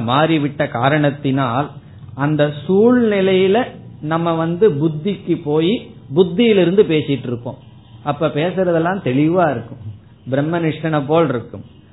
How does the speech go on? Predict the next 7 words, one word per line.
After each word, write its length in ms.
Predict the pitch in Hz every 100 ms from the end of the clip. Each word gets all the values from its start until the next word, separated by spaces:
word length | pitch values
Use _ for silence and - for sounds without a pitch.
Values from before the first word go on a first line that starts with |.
| - -
அவர்கள் 420 | 147 165 156 156 151
போனதற்கு 680 | 170 214 233 220 196 - 170
பிறகு 460 | 135 160 185 180 139 151 - - - -
சாதாரணமா 800 | - 147 170 202 208 226 233 226
இருக்கும்போது 460 | 208 185 180 175 180
என்ன 160 | 165 170
பண்ணிருவோம்? 540 | 151 143 139 123 107